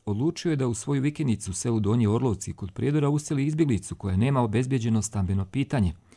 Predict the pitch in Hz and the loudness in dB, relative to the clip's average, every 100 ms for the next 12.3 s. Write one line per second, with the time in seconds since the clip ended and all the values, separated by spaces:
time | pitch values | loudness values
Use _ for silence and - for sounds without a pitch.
0 | - - - 104 95 - 117 139 107 127 | -20 -20 -2 0 0 0 0 0 -2 -4
1 | - 117 131 135 - 113 131 - 139 107 | -2 0 2 2 0 -2 -2 -2 -2 -2
2 | 110 - 135 135 120 110 117 110 - 123 | -6 -2 -2 -2 -2 0 0 0 -2 -4
3 | 117 101 104 98 90 - 104 104 107 90 | -4 0 2 2 0 -2 -4 -2 -4 -2
4 | 139 120 92 - 92 95 117 151 - - | 2 2 2 -2 -4 -2 0 0 -2 -4
5 | 147 139 147 151 147 - - _ - 107 | -2 -2 -2 -2 -2 -4 -12 _ -4 -2
6 | 107 139 151 107 98 139 135 113 135 151 | -2 0 2 2 2 2 0 2 0 0
7 | 151 143 - 143 147 143 - - - 120 | -4 -6 -4 2 4 2 0 -14 0 2
8 | 107 92 104 113 110 101 101 104 98 101 | 4 2 2 2 -2 -2 0 0 0 0
9 | 135 147 82 - _ 95 95 107 117 139 | 2 2 0 -6 _ -4 0 0 0 -2
10 | - 160 147 123 107 127 123 - 135 139 | 0 2 2 0 0 2 0 -2 -2 0
11 | 98 - - 110 104 98 127 - 135 - | -2 -6 -4 0 0 0 -4 -2 -4 0
12 | 147 131 | 0 0